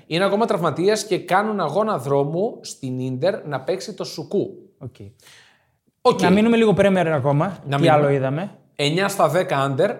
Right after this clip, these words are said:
Speaker 1: αυτό και αν ήταν η έκπληξη.
Speaker 2: Έγινε σφαγή.
Speaker 1: Ναι.
Speaker 2: Έγινε σφαγή αυτό το Σαββατοκύριακο, ναι.
Speaker 1: Μπήκανε δεκαπέντε γκολ, αν τα μέτρησα σωστά, σε δέκα αναμετρήσεις
Speaker 2: Ναι.
Speaker 1: της Premier League.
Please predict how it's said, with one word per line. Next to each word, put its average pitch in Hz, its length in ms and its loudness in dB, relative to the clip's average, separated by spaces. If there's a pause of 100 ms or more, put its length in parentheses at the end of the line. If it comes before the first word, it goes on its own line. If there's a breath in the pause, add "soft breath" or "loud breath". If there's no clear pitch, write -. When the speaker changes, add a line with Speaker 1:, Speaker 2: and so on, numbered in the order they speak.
Speaker 1:
αυτό 139 260 -4
και 135 120 -4
αν 123 80 -6
ήταν 120 220 -10
η 110 100 -8
έκπληξη. 113 640 -12
Speaker 2:
Έγινε 123 340 -8
σφαγή. 101 480 -10
Speaker 1:
Ναι. 123 160 -10
Speaker 2:
Έγινε 139 180 -2
σφαγή 139 280 0
αυτό 113 120 -2
το 113 60 -10
Σαββατοκύριακο, 127 560 -10
ναι. 120 120 -2
Speaker 1:
Μπήκανε 220 380 -4
δεκαπέντε 160 680 -8
γκολ, 160 280 -6
αν 123 120 -8
τα 117 80 -12
μέτρησα 120 400 -14
σωστά, - 540 -16
σε - 300 -8
δέκα 156 280 -4
αναμετρήσεις 139 720 -8
Speaker 2:
Ναι. 120 140 -10
Speaker 1:
της 135 260 -6
Premier 170 320 0
League. 143 220 -2